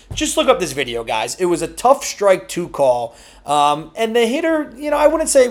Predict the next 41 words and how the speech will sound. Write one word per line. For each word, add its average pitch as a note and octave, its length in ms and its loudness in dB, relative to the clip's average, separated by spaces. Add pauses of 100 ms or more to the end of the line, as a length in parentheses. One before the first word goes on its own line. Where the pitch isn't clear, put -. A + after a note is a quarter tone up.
(500)
I A#3 100 -4
wouldn't C4+ 240 -2
go C4+ 100 2
so B3 120 -2
far G#3 220 2
as F#3+ 100 -2
to D#3 60 -10
say F#3 180 -6
showed F3+ 300 -2
him D#3+ 100 -2
up D#3 220 0
all D3+ 200 0
the F3+ 80 -2
way, G#3 200 2
but D#3+ 260 -2 (280)
definitely E4+ 260 0
showed A#3+ 140 4
him A3+ 60 4
up F#3+ 100 4
a F#3 40 -4
little F3+ 200 2
bit. D3+ 220 -2
And D#3+ 160 0
then D3+ 140 -2
the D3+ 120 0
last A3 420 -2
pitch - 260 -4
was C#3 280 -2 (360)
feet C4 420 0
and F#3+ 140 0
feet F#3+ 320 -4
off D#3 240 4
the D3 80 -6
plate, C#3+ 380 -2
and C#3 160 -2
it B2+ 80 -14
turned F3 220 -4
into E3 160 -8
the D3+ 120 -6
ump C#3+ 180 -4
show. B2+ 420 0